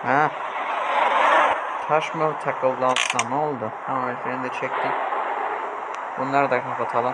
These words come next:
Sileceği de kapat. Farları da kapat. Kapat lan. Far yanıyormuş. Far da kapat. Ha. Bunları da kapatacağım.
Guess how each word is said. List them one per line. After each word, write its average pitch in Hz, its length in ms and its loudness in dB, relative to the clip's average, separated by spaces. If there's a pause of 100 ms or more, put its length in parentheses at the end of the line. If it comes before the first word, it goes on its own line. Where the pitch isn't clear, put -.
Sileceği 131 400 2
de 127 100 0
kapat. 123 320 0 (380)
Farları 135 340 6
da 127 120 4
kapat. 127 320 -4 (800)
Kapat 127 360 4
lan. 151 120 2 (640)
Far 135 180 4
yanıyormuş. 120 400 -2
Far 131 400 0
da 131 80 2
kapat. - 320 -6
Ha. - 200 -6 (4000)
Bunları 147 240 4
da 135 100 4
kapatacağım. 131 680 -2